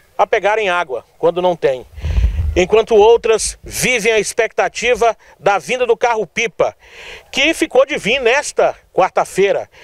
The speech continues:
Alguns moradores amanheceram com baldes e panelas na porta de casa, esperando a água chegar.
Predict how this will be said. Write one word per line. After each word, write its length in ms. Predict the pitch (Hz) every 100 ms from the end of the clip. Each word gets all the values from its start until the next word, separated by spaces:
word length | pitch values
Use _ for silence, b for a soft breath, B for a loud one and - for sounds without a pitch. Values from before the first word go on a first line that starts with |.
| B B B -
Alguns 300 | 180 185 165
moradores 720 | 196 190 180 202 196 - - -
amanheceram 640 | 160 180 165 - 190 196
com 220 | - 156
baldes 500 | 117 170 185 175 135
e 80 | 165
panelas 480 | 160 143 165 175 151
na 160 | 170
porta 340 | - 214 220 220
de 120 | 196
casa, 440 | - 175 175 170 160 B B B B B
esperando 640 | 180 - 196 170 170 175 - _
a 220 | 180 151
água 180 | 143 151
chegar. 440 | - 185 156 143